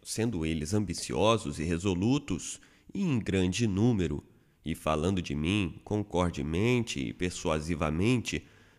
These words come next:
vos encheram os ouvidos caluniando-me há muito tempo e com persistência. Entre esses, arremessaram-se contra mim Meleto,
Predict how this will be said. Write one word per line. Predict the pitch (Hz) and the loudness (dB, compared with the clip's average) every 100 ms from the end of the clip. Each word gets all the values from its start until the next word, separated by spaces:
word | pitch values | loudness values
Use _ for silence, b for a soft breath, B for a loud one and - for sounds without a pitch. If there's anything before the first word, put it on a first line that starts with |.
| B | B
vos | 151 175 | 0 2
encheram | 143 98 - - 135 127 | 2 0 -2 0 2 4
os | 104 98 | 2 0
ouvidos | 80 76 92 127 123 120 | -2 -2 0 0 0 -6
caluniando-me | - 156 147 139 104 87 110 123 104 101 | -4 -2 0 0 2 4 4 2 2 0
há | 98 | -2
muito | 90 101 151 165 120 | -2 0 0 0 -6
tempo | - - 117 131 127 131 B B B | -6 -4 -2 -2 -4 -8 B B B
e | 95 | -6
com | 90 98 | -2 -4
persistência. | 87 110 107 113 - - 101 110 101 - - - _ _ _ _ _ _ - | -2 -4 -4 -8 -8 -4 0 0 0 -4 -8 -12 _ _ _ _ _ _ -6
Entre | 78 80 73 | -6 -4 -2
esses, | 76 107 101 - - - B B | 2 2 0 -6 -10 -14 B B
arremessaram-se | - 95 107 104 90 - 120 123 - 104 | -4 2 2 2 0 0 2 0 -2 -4
contra | 107 101 82 | -2 0 0
mim | 80 90 | 2 2
Meleto, | 82 80 82 76 87 104 - 95 | 0 0 0 0 0 0 -4 -10